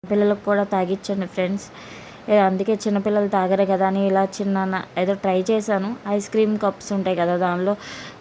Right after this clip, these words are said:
ఆ, సుగంధి వేసి, సుగంధి సోడా, మామూలు కటోరా, సబ్జాలు వేసి,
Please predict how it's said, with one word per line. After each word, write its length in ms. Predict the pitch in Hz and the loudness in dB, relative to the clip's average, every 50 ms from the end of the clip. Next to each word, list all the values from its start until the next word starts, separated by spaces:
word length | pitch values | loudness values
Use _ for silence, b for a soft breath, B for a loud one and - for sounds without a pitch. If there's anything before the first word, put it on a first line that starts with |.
| - | -4
ఆ, 600 | - 202 202 202 202 202 196 196 190 190 185 185 185 - | 0 2 4 6 6 6 6 4 4 4 2 2 0 0
సుగంధి 420 | 208 196 196 196 196 196 202 202 202 196 196 190 190 - - | 0 0 2 2 2 2 2 2 2 2 2 0 0 -2 0
వేసి, 540 | 196 196 196 196 196 190 185 - 226 226 226 | 0 2 2 2 0 -2 -4 -6 -6 -6 -6
సుగంధి 440 | 220 226 202 196 196 196 196 202 | -4 -2 0 0 0 0 0 -2
సోడా, 300 | 196 - 208 196 185 190 | -2 -2 -2 0 0 2
మామూలు 400 | 196 196 190 180 180 180 185 180 180 - - | 0 0 0 0 0 0 0 -2 -4 -4 -2
కటోరా, 460 | 202 185 196 196 190 190 190 190 202 - B B B B B B B B B B B B B B - - - - - | -2 0 2 2 2 2 2 0 -2 -4 B B B B B B B B B B B B B B -20 -20 -20 -20 -10
సబ్జాలు 520 | - - 233 214 185 175 220 208 202 196 202 | -2 2 2 2 2 4 4 4 4 4 2
వేసి, 480 | 202 196 196 196 196 190 - - 240 | 2 2 2 2 2 0 -2 -2 -2